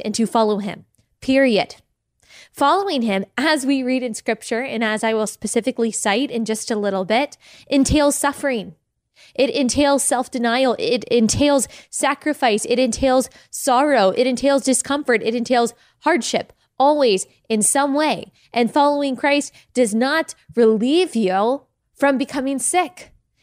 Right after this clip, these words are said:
It does not relieve you from dying physically. It does not relieve you from suffering loss, as we see throughout the Bible, as we've seen, uh, with martyrs throughout history, with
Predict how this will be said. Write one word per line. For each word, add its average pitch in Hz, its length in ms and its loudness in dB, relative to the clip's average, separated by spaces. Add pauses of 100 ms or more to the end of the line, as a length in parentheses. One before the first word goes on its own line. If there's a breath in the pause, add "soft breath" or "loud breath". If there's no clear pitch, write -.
It - 60 -14
does 269 140 0
not 302 200 -2
relieve 262 480 0
you 226 180 2
from 262 340 -2 (240 loud breath)
dying 254 500 0
physically. 202 580 0
It 208 60 -2
does 240 200 -2
not 285 200 -2 (220 soft breath)
relieve 254 480 0
you 214 280 0
from 254 260 -4
suffering 269 680 -2
loss, 262 400 2
as 240 220 0
we 262 120 2
see 277 440 -2
throughout 311 440 0
the 277 60 0
Bible, 180 400 0
as 208 180 0
we've 285 200 -2
seen, 294 260 -6 (420 loud breath)
uh, 247 280 4
with 240 260 -2
martyrs 285 460 0
throughout 294 280 -2
history, 262 540 -2
with 240 280 0